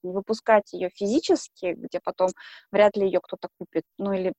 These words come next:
очень мало кто купит её, да? Почему бы её не выпустить исключительно виртуально, не провести виртуальный там показ и потом её перенести к нам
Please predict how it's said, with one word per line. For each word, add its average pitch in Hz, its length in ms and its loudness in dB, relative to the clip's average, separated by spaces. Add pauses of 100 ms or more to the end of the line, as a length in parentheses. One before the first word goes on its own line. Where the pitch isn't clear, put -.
очень 240 300 4
мало 226 300 6
кто - 200 -10
купит - 420 -6
её, - 200 -8
да? 254 180 4
Почему 240 360 -4
бы 226 100 2
её 214 100 2
не 208 80 -2
выпустить 220 520 0
исключительно 208 520 -8
виртуально, 349 520 2
не 220 100 4
провести 202 460 -4
виртуальный 185 500 0
там - 220 -14
показ - 380 0
и - 60 -4
потом 311 360 4
её 214 340 2
перенести 190 640 -4
к - 100 -16
нам 202 320 0